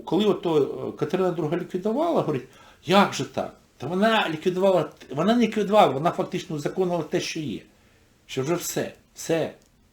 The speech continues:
Від-, виродились ці козаки. Ну, взагалі, що ви зрозуміли, Катерина друга що зробила?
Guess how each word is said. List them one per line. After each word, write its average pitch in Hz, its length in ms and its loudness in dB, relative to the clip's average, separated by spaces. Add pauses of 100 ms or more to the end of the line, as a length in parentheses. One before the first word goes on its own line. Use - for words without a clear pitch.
(140)
Від-, 156 260 8
виродились 156 640 12
ці - 80 -12
козаки. 101 460 -6 (760)
Ну, 147 420 4
взагалі, 143 320 4
що - 140 0
ви 117 60 0
зрозуміли, 147 540 0
Катерина 147 380 -2
друга 147 180 2
що 117 160 0
зробила? 80 380 -8